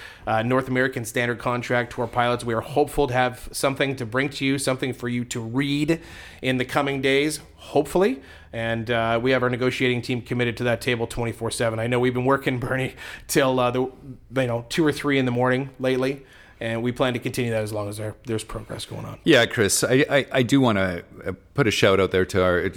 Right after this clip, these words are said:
Speaker 2: our negotiators, our S M Es who've been coming in, the scheduling reps, the, uh, the safety fellas. Uh, everyone has worked together really as a team here into the early hours of the morning, getting up early in the morning as well.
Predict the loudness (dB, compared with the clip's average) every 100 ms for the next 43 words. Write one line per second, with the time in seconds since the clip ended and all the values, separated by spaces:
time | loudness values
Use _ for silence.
0 | -2 2 2 2 4 4 4 4 4 4
1 | 4 4 2 2 0 2 2 4 2 2
2 | 0 0 -2 0 0 2 2 2 2 0
3 | 0 0 2 2 2 4 4 2 0 -4
4 | 0 0 -2 -12 -16 -4 0 2 2 0
5 | 0 0 2 4 2 2 0 0 2 4
6 | 4 2 2 2 0 -4 -14 -16 -20 -4
7 | 0 2 4 2 0 0 2 2 0 -2
8 | 0 2 2 2 2 4 4 4 2 -2
9 | -4 -2 0 0 2 0 2 0 0 2
10 | 2 4 4 2 2 -2 -2 0 0 0
11 | 0 0 2 0 0 2 2 2 0 0
12 | 0 -2 -2 -2 -2 0 0 0